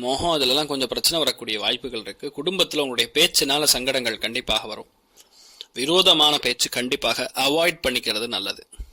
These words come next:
ஏன்னா சந்திரன் கிளம்பி மேஷத்துக்கு போயிட்டாரு, செவ்வாயும் கிளம்பி மேஷத்துக்கு போயிட்டாரு. அதனால உக்கிரமா பேசுறது, ஒரு மாதிரி மத்தவங்கள புண்படுத்துற மாதிரி பேசுறது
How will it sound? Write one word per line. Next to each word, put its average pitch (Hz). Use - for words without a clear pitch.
ஏன்னா 120
சந்திரன் 131
கிளம்பி 139
மேஷத்துக்கு 127
போயிட்டாரு, 123
செவ்வாயும் 135
கிளம்பி 131
மேஷத்துக்கு 127
போயிட்டாரு. 117
அதனால 131
உக்கிரமா 180
பேசுறது, 127
ஒரு 123
மாதிரி 165
மத்தவங்கள 123
புண்படுத்துற 165
மாதிரி 131
பேசுறது 110